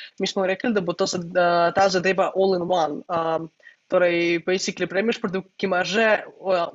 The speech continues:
vse inštalirano notri, sim kartica, in da dejansko lahko out of the box, a, deluje. To je bil, jaz bi rekel, nek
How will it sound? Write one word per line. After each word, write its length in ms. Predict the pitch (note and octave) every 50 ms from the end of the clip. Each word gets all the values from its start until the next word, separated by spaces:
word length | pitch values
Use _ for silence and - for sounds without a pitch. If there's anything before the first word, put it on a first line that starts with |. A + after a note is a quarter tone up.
| E3 F3
vse 300 | E3+ - - - G#3+ G#3+ G#3
inštalirano 640 | F#3 F#3 F3+ - - F#3 F#3+ G3 F3 F3+ F3 F3 F3
notri, 400 | E3+ F3+ F3+ F#3+ F#3 - - E3+
sim 180 | - - G3+ G3
kartica, 680 | - F#3+ F#3 F3+ F#3 - F3+ E3+ - - E3 D#3+ D#3+ - _ _ _ _ _ _
in 320 | - E3+ F3 F3 F3 E3+ F3
da 80 | E3+
dejansko 480 | E3+ E3 F3 D#3+ E3 F3+ F3+ - - F#3
lahko 160 | E3+ - - - F3
out 240 | F3+ F3+ F3+ F#3+ F#3
of 80 | E3
the 80 | E3 E3
box, 480 | D#3+ E3 D#3+ D#3+ E3 - - - -
a, 320 | - D#3+ D#3+ D#3+ D#3+ D#3 D#3
deluje. 480 | D#3+ D#3 - D#3 D#3+ D#3+ E3+ F#3 - - - _ _ _ _ _ _ _ -
To 80 | - F#3
je 80 | F3
bil, 320 | F3 D#3+ F3 F3 F3+ F3 F3+
jaz 100 | F3 D#3+
bi 140 | E3 E3+
rekel, 240 | F#3 - - F#3 F3+
nek 240 | E3+ E3 E3 - _